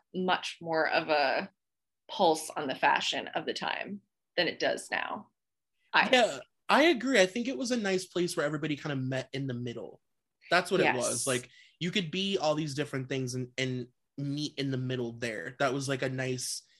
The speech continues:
Speaker 2: benchmark for, like, all of the trends. And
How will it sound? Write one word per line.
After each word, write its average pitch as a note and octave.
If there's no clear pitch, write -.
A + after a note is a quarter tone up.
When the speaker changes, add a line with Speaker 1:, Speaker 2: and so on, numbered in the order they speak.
Speaker 2:
benchmark C3
for, B2+
like, B2
all C3
of A#2+
the A#2+
trends. A#2+
And B2+